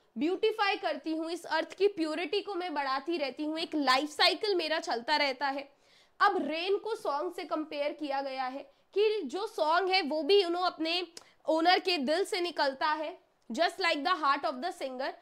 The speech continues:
and travel to fulfill the earth need and wonders। सब में जाता है, प्यार मिलता है,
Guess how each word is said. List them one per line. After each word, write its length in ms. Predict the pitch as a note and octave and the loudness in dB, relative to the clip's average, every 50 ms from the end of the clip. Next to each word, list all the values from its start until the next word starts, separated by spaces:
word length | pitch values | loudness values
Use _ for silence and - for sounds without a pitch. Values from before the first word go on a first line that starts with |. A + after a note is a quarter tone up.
| _ _ _ _ - | _ _ _ _ -4
and 180 | D4+ E4+ F4+ - - | -2 0 0 0 0
travel 380 | F#4+ E4 D#4 E4+ F4 G4+ G#4 F#4+ G#4+ | 0 0 0 0 0 0 0 0 0
to 40 | A4 | -4
fulfill 440 | G#4+ - E4+ E4+ E4 - E4 E4 D#4+ D#4+ | -6 -6 -8 -8 -8 -6 -6 -6 -4 -2
the 120 | C#4 F4 F4+ F4 - D4 | -2 -2 -2 -2 -2 -2
earth 200 | D4+ D#4+ D#4+ D#4+ - | -2 -2 -2 -6 -8
need 300 | D4+ C4+ C#4 D4+ E4+ - - | -8 -6 -6 -6 -6 -6 -6
and 240 | C4 C#4 D4 D#4+ B3+ | -6 -4 -4 -4 -4
wonders। 420 | A#3+ G#3+ G#3+ A3 A3 G#3+ G3+ G#3 - - _ _ _ _ _ _ _ _ _ _ _ _ - - _ - C4 | -4 -4 -4 -6 -6 -8 -8 -10 -14 -20 _ _ _ _ _ _ _ _ _ _ _ _ -20 -18 _ -14 -6
सब 180 | - D#4+ D4 C#4 | -4 -2 -2 -2
में 180 | D#4 E4 F4 | -2 -2 -2
जाता 320 | C#4 D4+ C4 B3+ A#3+ - D4+ | 0 2 0 2 2 2 2
है, 140 | D4 D4+ | 2 2
प्यार 360 | D4 D4 E4 C#4+ C4 D4 D#4+ D#4+ | 0 0 2 4 4 4 4 2
मिलता 300 | D#4+ C4 C4 A#3 - B3+ | 0 0 -2 -2 -4 -4
है, 100 | B3 | -4